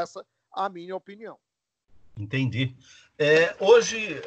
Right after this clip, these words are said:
Speaker 2: antes de eu passar pros meninos da, eh, entrar na conversa também, hoje Fortaleza foi, foi notícia aqui na, na Folha de São Paulo, no caderno B, né, o caderno de cidades,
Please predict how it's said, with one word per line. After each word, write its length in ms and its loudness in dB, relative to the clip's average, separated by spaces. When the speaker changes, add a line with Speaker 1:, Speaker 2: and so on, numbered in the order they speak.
Speaker 2:
antes 220 -6
de 100 -4
eu 60 -2
passar 300 -2
pros 260 -4
meninos 520 0
da, 680 -2
eh, 140 -10
entrar 260 2
na 120 -2
conversa 500 2
também, 380 0
hoje 220 -2
Fortaleza 800 2
foi, 680 0
foi 200 -2
notícia 580 0
aqui 240 -2
na, 280 2
na 140 -4
Folha 340 2
de 80 -6
São 240 -2
Paulo, 540 4
no 240 -2
caderno 680 4
B, 320 0
né, 160 4
o 60 0
caderno 360 2
de 80 -10
cidades, 800 0